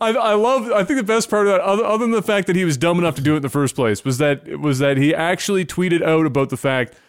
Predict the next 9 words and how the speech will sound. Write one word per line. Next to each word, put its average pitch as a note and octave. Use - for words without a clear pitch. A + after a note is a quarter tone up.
that C#3
Kim E3+
hit F3
him E3+
up D3+
and D3
was C#3
like, C3
"Babe, C#3